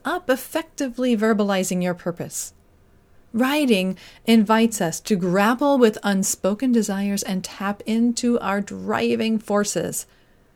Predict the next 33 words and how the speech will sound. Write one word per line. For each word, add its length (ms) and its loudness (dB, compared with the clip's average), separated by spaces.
When 240 6
we 140 6
write, 480 0
we 80 2
not 220 4
only 260 2
unearth 640 -2
our 140 -2
purpose, 360 -2
but 160 -4
we 140 0
articulate 960 -8
it. 320 -18
I'm 200 4
gonna 180 2
give 160 4
you 140 6
a 80 2
couple 360 -4
of 240 -8
prompts 500 -2
to 100 0
help 260 -2
you 140 0
find 400 2
your 360 2
reason 420 -2
for 180 -4
writing, 360 -4
for 300 0
being 500 -2
a 100 -4
writer. 460 -4